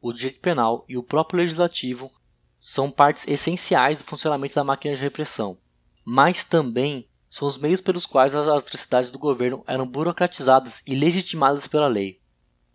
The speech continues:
Nesse contexto, há uma oposição entre o Estado de Direito e a própria lei. Em outras palavras, o judiciário brasileiro, ao contrário de diversos outros regimes que adotavam um misto entre práticas legais e ilegais de repressão,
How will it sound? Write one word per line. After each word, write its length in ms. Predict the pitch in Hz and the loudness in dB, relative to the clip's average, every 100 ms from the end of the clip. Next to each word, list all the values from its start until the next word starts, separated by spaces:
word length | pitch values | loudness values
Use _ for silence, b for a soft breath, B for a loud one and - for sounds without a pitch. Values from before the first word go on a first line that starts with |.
| _ _ _ | _ _ _
Nesse 260 | - 120 - | -2 -2 -2
contexto, 680 | 131 123 - 147 - - - _ - | -6 -4 4 4 2 -8 -20 _ 2
há 80 | |
uma 120 | 135 147 | 4 2
oposição 580 | - 156 151 - 175 | 0 -2 -2 2 2
entre 160 | 180 170 | 2 -2
o 20 | |
Estado 360 | - 156 160 - | 0 2 2 0
de 140 | 170 | -8
Direito 520 | 160 135 127 135 147 - - | -2 0 0 -2 -10 -18 -4
e 100 | 135 | 0
a 60 | 131 | 0
própria 460 | - 156 160 139 | 4 4 6 2
lei. 320 | 104 95 - _ _ _ _ | 2 -2 -8 _ _ _ _
Em 120 | 147 | -4
outras 180 | 151 - | -2 2
palavras, 460 | 175 143 147 143 120 | 6 8 8 6 0
o 60 | |
judiciário 380 | 123 123 147 139 | -4 0 2 4
brasileiro, 440 | 143 127 120 127 | 2 0 0 2
ao 80 | 113 | 0
contrário 420 | - 120 127 131 | -2 -2 2 0
de 60 | 127 | 0
diversos 320 | 131 165 - | 0 0 0
outros 180 | 165 - | -4 -4
regimes 360 | 143 123 123 - | -6 -4 -6 -6
que 100 | 123 | -6
adotavam 400 | 123 127 127 131 | 0 2 2 -4
um 60 | |
misto 380 | 127 156 - 120 | -6 -6 -4 -4
entre 200 | 117 123 | -4 -2
práticas 440 | - 120 - 120 | 0 0 0 -8
legais 440 | - 123 131 156 185 | -4 0 6 6 6
e 60 | |
ilegais 380 | 185 156 120 120 | 2 2 4 2
de 60 | 123 | 0
repressão, 540 | 117 117 - 120 127 | -6 -8 -4 -4 -4